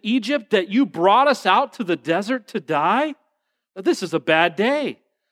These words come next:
"What have you done to us by bringing us out of Egypt?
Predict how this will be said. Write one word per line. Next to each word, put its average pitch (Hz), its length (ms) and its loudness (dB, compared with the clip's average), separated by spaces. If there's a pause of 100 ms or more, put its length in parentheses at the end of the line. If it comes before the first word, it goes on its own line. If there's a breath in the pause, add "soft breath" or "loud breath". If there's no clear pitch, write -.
(640)
"What 240 180 2
have 254 120 2
you 262 100 4
done 262 320 0
to 269 140 2
us 202 160 0
by 196 160 4
bringing 247 360 0
us 226 180 2
out 220 120 2
of 214 140 -2
Egypt? 208 440 -2